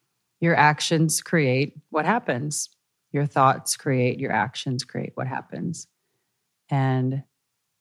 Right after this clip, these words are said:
your practice can literally steer the whole ship of you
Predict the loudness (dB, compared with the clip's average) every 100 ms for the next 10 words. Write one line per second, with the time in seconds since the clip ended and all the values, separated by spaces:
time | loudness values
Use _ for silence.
0 | _ _ _ _ _ _ _ 0 0 4
1 | 4 4 2 0 0 0 -4 -6 _ _
2 | _ _ _ _ _ _ _ _ -2 2
3 | 4 4 4 2 2 0 0 -2 0 2
4 | 4 4 2 -2 -2 -2 0 0 2 2
5 | 2 -2 -4 -6 -2 -4 -4 _ -4 -2
6 | -2 0 2 2 0 -4